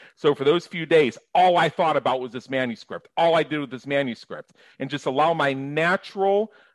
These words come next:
ability to innovate and be creative to work on overdrive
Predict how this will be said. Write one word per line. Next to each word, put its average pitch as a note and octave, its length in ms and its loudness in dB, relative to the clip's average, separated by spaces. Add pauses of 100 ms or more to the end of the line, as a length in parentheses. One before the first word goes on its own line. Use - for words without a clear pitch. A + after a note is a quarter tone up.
(120)
ability E3 600 0
to - 280 -8
innovate A2+ 640 -2 (320)
and C3 160 -2
be D3+ 100 -6
creative C#3 880 -2 (120)
to C3 100 -8
work C#3+ 420 2
on C3+ 280 2
overdrive G#2 840 0